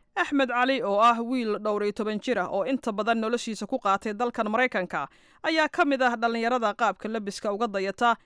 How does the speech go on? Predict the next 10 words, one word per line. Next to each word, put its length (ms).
qaar 220
ka 120
mid 160
ah 80
dhallinyarada 600
ay 100
dalkan 520
Maraykanka 500
ugu 160
yimaadeen. 560